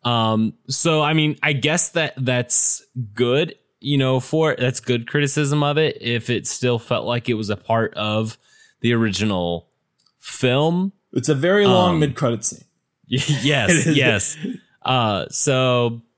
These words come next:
Speaker 1: so yeah, but it's, I mean, it's, it's ultimately, it's Alberto and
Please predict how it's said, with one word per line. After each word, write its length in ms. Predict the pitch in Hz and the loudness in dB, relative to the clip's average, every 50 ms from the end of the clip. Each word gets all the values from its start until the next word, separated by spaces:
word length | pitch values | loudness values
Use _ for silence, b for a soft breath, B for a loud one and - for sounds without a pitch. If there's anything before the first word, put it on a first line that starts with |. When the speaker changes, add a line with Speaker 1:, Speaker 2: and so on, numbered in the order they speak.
| _ _ _ _ _ _ _ - | _ _ _ _ _ _ _ -6
Speaker 1:
so 140 | - 160 156 | -2 0 2
yeah, 300 | 156 151 147 131 127 120 | 2 2 2 0 0 0
but 260 | 117 127 131 135 - - | 0 0 0 0 -2 -2
it's, 640 | - 151 156 139 139 - - - - - - - - _ _ _ _ _ _ _ _ _ _ _ _ - | -2 -2 -2 -2 -2 -2 -2 -2 -4 -6 -8 -12 -16 _ _ _ _ _ _ _ _ _ _ _ _ -2
I 80 | 175 | 0
mean, 140 | 202 208 208 | 0 2 2
it's, 380 | 208 214 208 202 - - - - - | 2 0 0 0 0 -2 -2 0 0
it's 180 | 233 277 269 - | -2 -2 0 0
ultimately, 640 | 196 196 185 - 180 175 165 135 139 156 156 147 | 0 0 0 0 0 0 0 0 0 0 0 0
it's 320 | 143 143 143 - - - - - | 0 -2 -2 -4 -6 -6 -6 -6
Alberto 840 | - 135 139 131 113 117 120 123 117 - - 127 123 123 120 120 113 | -2 -2 0 0 0 0 0 0 0 0 0 0 0 0 0 0 0
and 720 | 69 78 110 113 113 113 113 113 110 110 110 107 107 98 | 0 -2 -2 -2 -2 -2 -2 -2 -2 -2 -2 -4 -4 -6